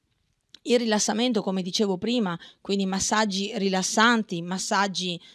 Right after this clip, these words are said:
eh, il massaggio Venox per esempio è un massaggio specifico per la circolazione sanguigna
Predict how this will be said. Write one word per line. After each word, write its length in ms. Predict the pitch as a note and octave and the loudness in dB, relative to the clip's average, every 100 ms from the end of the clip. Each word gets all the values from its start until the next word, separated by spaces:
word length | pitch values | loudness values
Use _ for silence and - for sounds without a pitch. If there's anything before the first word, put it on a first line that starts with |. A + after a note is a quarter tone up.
| _ | _
eh, 420 | F3 F3 E3+ E3+ | -4 -2 -2 -2
il 80 | F3+ | -4
massaggio 480 | F#3 F#3+ A3 A3 B3+ | -4 0 2 2 2
Venox 580 | G#3 F#3+ G3 G#3+ - A#3+ | 4 2 2 0 2 2
per 140 | G#3 | 2
esempio 600 | A3 G#3 F#3 F#3 F3 A#3+ | 2 2 0 -2 0 0
è 60 | G#3 | 0
un 100 | G3 | -2
massaggio 500 | F#3+ - G#3 F3+ E3+ | -2 0 0 0 -4
specifico 720 | - A#3 - C4 A#3 F3+ E3+ | -4 -4 0 0 0 -4 -6
per 160 | F3 F3+ | -10 -8
la 160 | E3+ | -8
circolazione 500 | - E3+ F3+ E3+ C#4+ | -6 -4 -2 0 -2
sanguigna 720 | D4+ G3+ F#3+ F#3 F#3 F3 D#3+ | 0 0 2 2 0 -2 -10